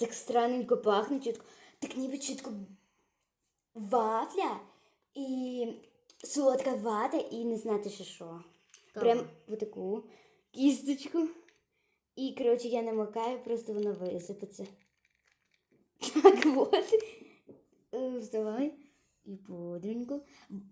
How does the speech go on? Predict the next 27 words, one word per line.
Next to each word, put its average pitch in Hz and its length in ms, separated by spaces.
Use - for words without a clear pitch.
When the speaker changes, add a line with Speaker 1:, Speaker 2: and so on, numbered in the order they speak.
Speaker 1:
Я 262 220
знаю, 220 280
що - 140
робить 196 380
пудра. 185 380
Не, 277 340
не 247 180
думайте, 233 460
що - 160
я 196 160
якась 220 320
ноунейм 214 840
прийшла 208 460
дитину 180 520
красити. - 720
<laughs> - 480
Ем, 233 760
я 247 200
знаю, 208 300
що 214 180
робить 202 380
пудра. 202 440
Ма-, 269 340
матірує, 196 840
коротше. 202 540
Вона 190 220
матірує. 190 760